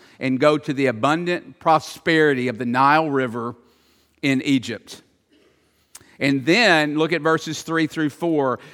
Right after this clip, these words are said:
God makes this incredible promise to Ab-, uh, to Isaac. And if you listen closely, I'll read a portion of it, it's going to sound very familiar. Why? Because it's almost the exact same promise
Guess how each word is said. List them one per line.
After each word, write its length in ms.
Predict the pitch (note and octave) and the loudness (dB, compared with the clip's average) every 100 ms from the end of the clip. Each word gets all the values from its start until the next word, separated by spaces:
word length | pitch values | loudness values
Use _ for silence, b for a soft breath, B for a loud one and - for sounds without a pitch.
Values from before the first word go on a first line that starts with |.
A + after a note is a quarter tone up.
| - | -2
God 340 | C#3+ D3+ F3 E3 | 4 6 6 4
makes 320 | E3+ E3 - | 0 0 -2
this 280 | D#3+ D3+ D#3 | -6 -6 -4
incredible 720 | C3+ - - E3+ G3+ F#3+ G3 | -4 -4 0 0 0 -2 -6
promise 880 | - F#3+ F3+ C3 C3 C#3+ - - - _ _ _ _ _ _ _ _ _ _ _ _ | 0 4 6 4 0 -4 -10 -12 -16 _ _ _ _ _ _ _ _ _ _ _ _
to 200 | E3 - | -2 2
Ab-, 280 | E3 E3 E3 | 2 2 2
uh, 220 | D3 C3 | 2 2
to 220 | - D3+ | 0 2
Isaac. 680 | D3 E3 E3+ C3 B2 G2 - - | 6 8 8 4 -6 -10 -12 -4
And 160 | C#3+ | -2
if 160 | C#3 - | -2 -2
you 260 | C#3 C3 C3+ | -4 -2 -2
listen 500 | C#3+ G3 - A#3 G3 | 0 0 0 -4 -2
closely, 520 | G3 F3+ E3+ D#3 C3+ | 2 2 2 0 2
I'll 140 | C3+ | 2
read 180 | C#3+ D#3+ | 2 -2
a 60 | E3 | -2
portion 500 | F#3 E3+ C#3+ D3 B2 | -2 -2 -2 -2 0
of 220 | A#2+ A#2 | 0 0
it, 160 | C3 - b b - | -4 -8 b b -4
it's 220 | C3+ - | -4 0
going 280 | D#3 D#3 C#3+ | 0 0 0
to 80 | |
sound 340 | C#3 D#3 D3 C3+ | -2 0 2 2
very 200 | C#3 D3 | 2 2
familiar. 580 | C#3+ D3 D3+ C#3+ A#2 A2+ | 0 -2 0 0 -2 -4
Why? 360 | A#2+ C3 D#3 | 0 4 4
Because 340 | D3+ C3+ C3 B2 | 2 -2 -4 -4
it's 200 | C3+ - | -6 -4
almost 460 | C#3 C#3 C#3 C3+ | -4 -2 -2 -4
the 80 | C3 | -6
exact 400 | A#2+ G#2+ D#3 D#3 | -6 4 4 4
same 260 | - C#3 B2+ | -2 -4 -2
promise 600 | C3+ B2+ B2+ D3 - | 0 2 0 -4 -8